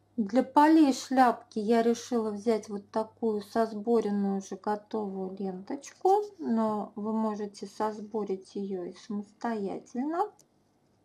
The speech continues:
как мы сосбаривали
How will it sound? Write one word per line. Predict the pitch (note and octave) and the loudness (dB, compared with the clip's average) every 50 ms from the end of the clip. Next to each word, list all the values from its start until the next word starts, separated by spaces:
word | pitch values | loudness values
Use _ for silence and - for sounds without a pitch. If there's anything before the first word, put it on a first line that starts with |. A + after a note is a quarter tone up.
| _ _ _ _ _ _ _ _ _ _ _ _ _ _ _ _ | _ _ _ _ _ _ _ _ _ _ _ _ _ _ _ _
как | - - A3+ A3+ A3+ | -4 -2 -2 0 0
мы | A#3+ A3+ A3 | -2 -2 -2
сосбаривали | A3 - A#3 A3 A3 A3+ A3 G#3+ A3 A3 A3 A3 G#3+ A3+ G#3 G3+ G#3+ G#3 G#3 G3+ G3+ G3+ F#3+ G3+ | -2 -2 -2 -2 -2 -2 -6 -6 -2 -2 -2 -2 -2 -4 -6 -6 -6 -6 -4 -4 -4 -4 -4 -6